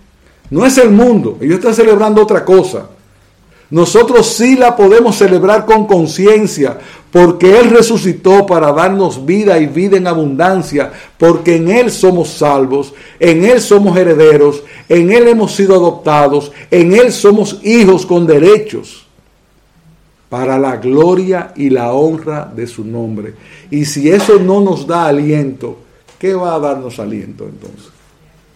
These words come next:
Qué regalo tan inmenso saber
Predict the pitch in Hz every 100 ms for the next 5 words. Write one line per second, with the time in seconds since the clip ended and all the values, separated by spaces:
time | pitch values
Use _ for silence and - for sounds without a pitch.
0 | _ _ _ _ _ _ _ _ _ _
1 | _ _ - 208 214 226 185 196 208 196
2 | 180 170 160 139 135 160 165 135 117 -
3 | 101 - _ _ _ _ _ _ _ _
4 | - - 135 131 147 175 180 123